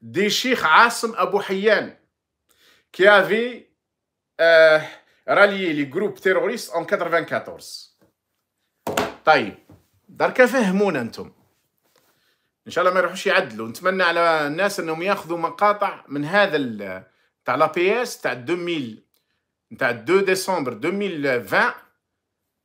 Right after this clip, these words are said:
يصوروها وياخذوا لها باش، خاطش هما راح يبدلوها درك، راهم يسمعوهم، تبعوا اللايف، انا عارفهم. وعندي عدة اشارات بلا يتبعوا، يتبعوا على عدة مستويات.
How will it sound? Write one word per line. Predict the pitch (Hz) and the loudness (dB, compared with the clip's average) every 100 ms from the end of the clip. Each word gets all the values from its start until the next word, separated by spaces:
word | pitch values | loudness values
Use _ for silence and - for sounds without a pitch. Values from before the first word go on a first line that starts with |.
| _ | _
يصوروها | 139 147 151 - 180 170 196 208 202 | -8 -8 -8 -4 0 2 2 4 2
وياخذوا | 196 151 185 | 2 -2 -4
لها | 185 185 170 156 | -4 -2 0 0
باش، | 139 156 - | -2 -8 -8
خاطش | - - 151 160 | -12 -10 -8 -4
هما | 175 | -2
راح | 180 170 | -2 -4
يبدلوها | 147 131 185 143 | -6 -2 -2 -2
درك، | 107 - | -4 -6
راهم | 131 | -6
يسمعوهم، | 135 139 98 107 | -6 -8 -8 -8
تبعوا | - 127 123 | -10 -8 -6
اللايف، | 101 87 85 | -6 -10 -12
انا | 101 | -8
عارفهم. | 123 123 78 69 _ _ _ _ _ | -8 -8 -14 -20 _ _ _ _ _
وعندي | - 87 127 127 | -10 -8 -6 -4
عدة | 120 147 147 | -6 -6 -8
اشارات | 123 - 123 143 | -8 -4 -4 -4
بلا | 123 123 | -6 -8
يتبعوا، | 123 139 123 156 185 | -8 -10 -6 -6 -6
يتبعوا | 143 127 127 | -8 -4 -2
على | 135 | -2
عدة | 147 143 127 | -4 -8 -12
مستويات. | - 98 73 - | -10 -10 -12 -16